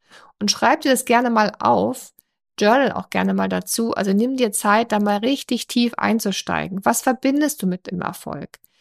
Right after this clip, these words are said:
Wem gegenüber bist du vielleicht loyal? Warum darfst du nicht erfolgreich sein? Lass es so aus dir rausfließen, lies es dir alles nochmal durch und da wirst du ganz viel erkennen in deinen Worten und in deinen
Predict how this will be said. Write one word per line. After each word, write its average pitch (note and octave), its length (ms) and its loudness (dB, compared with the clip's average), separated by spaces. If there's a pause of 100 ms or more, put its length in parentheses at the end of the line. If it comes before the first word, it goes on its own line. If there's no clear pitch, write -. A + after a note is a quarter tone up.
(260)
Wem A#3 380 2
gegenüber A#3 460 0
bist A3+ 280 -2
du A3+ 40 -2
vielleicht A3+ 480 -2
loyal? A3 580 0 (380)
Warum B3 420 2
darfst A3+ 300 2
du - 40 -4
nicht G#3+ 160 -2
erfolgreich F#3 600 -6
sein? - 240 -8
Lass A#3 260 0
es C#4+ 120 -4
so A#3+ 120 0
aus - 200 2
dir G#3+ 220 -2
rausfließen, A3+ 840 -2 (460)
lies A#3 300 0
es D#4+ 120 2
dir - 140 -2
alles G3 220 -2
nochmal G3+ 260 -2
durch A3 440 -2 (340)
und A3 100 2
da A3 80 4
wirst A#3+ 160 0
du A3 140 -4
ganz D4+ 540 0
viel C4 520 -2 (280)
erkennen A#3+ 500 -2
in G3+ 160 -6
deinen G3 360 -2
Worten A3 400 2
und F#3+ 160 -4
in G3+ 180 -6
deinen G3 380 0